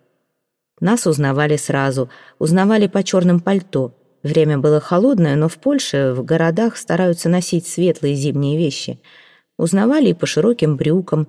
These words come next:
и по меховым шапкам-ушанкам. Разглядывали, как слонов, смеялись.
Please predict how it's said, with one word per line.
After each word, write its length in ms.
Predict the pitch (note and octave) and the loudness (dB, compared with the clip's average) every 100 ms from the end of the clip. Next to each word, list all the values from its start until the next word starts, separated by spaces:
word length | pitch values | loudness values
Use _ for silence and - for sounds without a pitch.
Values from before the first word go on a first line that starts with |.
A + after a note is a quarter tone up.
| - - - | -8 -20 -8
и 80 | D#3 | -4
по 100 | - | 0
меховым 500 | D#3 D3+ D3+ E3+ A3 | 0 0 0 2 0
шапкам-ушанкам. 1120 | - D3+ F3 C#3+ C#3 - C3+ C#3 C3+ B2 B2+ _ _ _ _ _ - | 0 -4 -2 -4 -4 -4 -2 -2 -2 -6 -8 _ _ _ _ _ -8
Разглядывали, 840 | - D3 D3 F3 C4 A#3+ A3+ A3 G#3 | -2 -2 0 2 2 2 2 2 0
как 260 | - A#3+ | -2 -6
слонов, 480 | - D3 D3 C3+ C3 | -2 -2 0 -2 -4
смеялись. 760 | - F#3 F#3 D#3 D#3+ C#3+ - | -2 0 2 4 2 0 -4